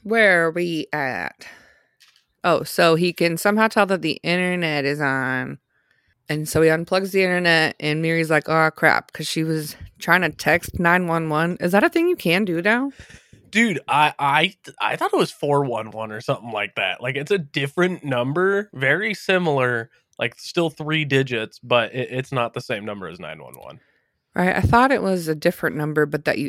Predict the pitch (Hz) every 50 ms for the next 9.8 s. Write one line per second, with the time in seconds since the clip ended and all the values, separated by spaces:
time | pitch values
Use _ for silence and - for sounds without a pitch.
0 | - - 170 - 254 247 247 277 - - _ - 180 180 170 165 156 160 160 156
1 | 170 165 160 160 156 151 160 151 147 160 175 185 - - - 226 226 226 226 220
2 | - - - - 165 156 151 165 165 - - 180 208 262 247 180 139 113 107 101
3 | 85 - - - - - - 147 156 170 156 160 156 - 277 269 - 214 160 131
4 | 131 127 120 110 95 90 - - - - _ _ _ _ _ _ _ _ _ _
5 | _ _ - - 175 202 202 208 202 190 185 190 196 165 170 196 202 208 208 196
6 | 180 190 190 185 185 180 147 160 180 175 170 170 160 156 143 156 165 165 - _
7 | 156 147 139 135 131 131 123 113 113 117 117 127 110 90 87 92 - 87 78 73
8 | 78 - - - - 135 127 127 131 123 123 123 120 120 113 117 135 135 123 135
9 | 131 120 110 95 87 90 101 127 - - - 82 82 - _